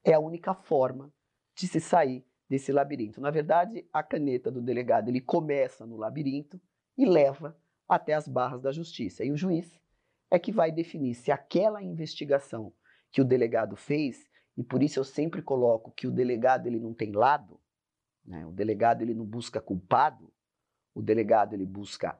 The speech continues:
a verdade no inquérito policial, é que o juiz vai definir se aquela primeira verdade que o delegado investigou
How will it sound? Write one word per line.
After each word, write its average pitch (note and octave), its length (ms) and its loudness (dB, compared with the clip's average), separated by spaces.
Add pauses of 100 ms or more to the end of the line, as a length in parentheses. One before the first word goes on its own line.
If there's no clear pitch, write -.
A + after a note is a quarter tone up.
a A2 100 0
verdade G2 920 -4 (220)
no F2 120 -16
inquérito - 480 -14
policial, B2 640 0 (1200)
é D#3 100 4
que E3 120 -2
o E3 40 2
juiz D#3+ 300 -2
vai E3 140 2
definir D#3+ 460 -4
se - 160 -2
aquela D#3 360 0
primeira D3+ 400 -2
verdade C3+ 460 -2
que - 60 -14
o A#2+ 40 -10
delegado A2 640 -4
investigou A#2+ 880 -2